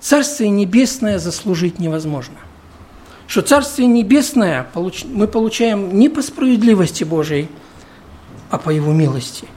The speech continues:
И нашему гордому сердцу нужно только одно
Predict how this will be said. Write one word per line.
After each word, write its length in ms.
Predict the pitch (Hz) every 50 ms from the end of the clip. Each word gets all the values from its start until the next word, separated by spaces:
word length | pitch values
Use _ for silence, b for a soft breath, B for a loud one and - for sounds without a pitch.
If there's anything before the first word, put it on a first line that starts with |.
| - - - - - - B B B B B B B B
И 100 | - 175
нашему 400 | 202 233 226 - - 202 202 185
гордому 480 | 170 160 226 285 277 240 302 277 285 269
сердцу 600 | - - - 214 196 175 - - - 185 170 175 175 - b b b b b b b
нужно 320 | - 170 165 156 160 156 156
только 420 | 156 262 294 285 - - 254 240
одно 440 | 180 160 165 165 151 143 139 143